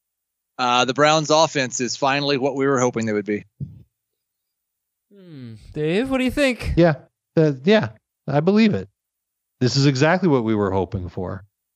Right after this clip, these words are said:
Speaker 3: was that Baker Mayfield was making plays. The two receivers were putting up huge numbers. Chubb would be doing a great job running the ball. Hunt has stepped in and, and made it even better. Take, took a little bit of pressure off of everybody.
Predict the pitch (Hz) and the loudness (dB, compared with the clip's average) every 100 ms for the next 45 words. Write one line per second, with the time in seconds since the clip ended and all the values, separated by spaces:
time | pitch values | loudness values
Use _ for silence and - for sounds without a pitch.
0 | _ - 101 123 101 - 113 135 127 123 | _ -8 -4 0 0 2 2 2 2 2
1 | 120 131 127 87 110 113 143 - 107 110 | 2 2 2 0 0 0 0 2 2 2
2 | 117 101 - 113 123 123 117 127 113 - | 0 -4 0 2 2 2 2 2 0 0
3 | 110 98 107 127 127 101 101 131 - _ | 2 2 2 2 2 2 2 0 -2 _
4 | _ _ - 131 113 123 131 107 113 107 | _ _ -4 0 2 2 0 2 0 2
5 | 95 98 117 113 104 113 113 127 120 104 | -2 -2 0 2 2 2 2 2 0 2
6 | 98 107 127 143 104 90 113 151 _ _ | 0 0 0 0 2 2 0 -4 _ _
7 | _ _ - - 139 127 120 120 - - | _ _ -6 0 0 0 -4 -4 -6 -16
8 | - - 135 127 131 117 120 113 110 110 | -12 -2 -2 0 -2 0 0 -2 -2 -2
9 | 104 104 110 113 113 107 104 98 101 95 | -2 0 0 2 2 0 0 0 0 2
10 | 98 151 - _ _ _ - 117 113 - | 0 -2 -10 _ _ _ -4 -4 -4 -4
11 | 143 120 120 123 120 113 127 113 120 104 | -2 2 2 2 2 0 0 0 2 0
12 | 107 98 92 92 87 90 110 - | 0 -2 0 -2 -2 -2 -4 -6